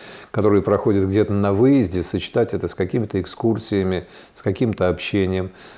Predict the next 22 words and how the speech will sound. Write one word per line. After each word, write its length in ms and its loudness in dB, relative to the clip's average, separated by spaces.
Потому 280 -2
что, 200 0
опять-таки, 500 0
я 120 0
говорю, 340 2
э, 280 -2
Проэм — 460 2
это 360 -2
несколько 460 -2
иное, 260 0
чем 220 -6
обычно 480 -2
тот 220 0
вид 240 -2
спорта, 440 2
танцевальный 480 0
вид 100 -2
спорта, 320 -2
к 40 -12
которому 360 -2
привыкли 440 -2
все. 240 -8